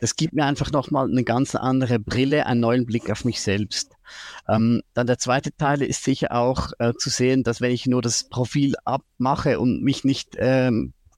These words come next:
mit einem Coach zusammensetze, werde ich vielleicht, äh, fünf Prozent von des Potenziales, äh, brauchen, weil, weil das sind halt, wie gesagt, so, ähm,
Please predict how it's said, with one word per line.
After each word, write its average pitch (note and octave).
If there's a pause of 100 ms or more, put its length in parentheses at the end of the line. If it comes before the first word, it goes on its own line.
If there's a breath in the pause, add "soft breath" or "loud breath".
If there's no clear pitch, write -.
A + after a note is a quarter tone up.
(200)
mit D2
einem B2+
Coach C#3
zusammensetze, C3
werde B2
ich - (200)
vielleicht, A2+
äh, A2+
fünf C3
Prozent C3
von A2
des A#2
Potenziales, A#2+ (420 loud breath)
äh, B2
brauchen, A#2+
weil, A#2+
weil B2
das A#2+
sind C3
halt, B2 (200)
wie C3+
gesagt, -
so, C3+ (160)
ähm, B2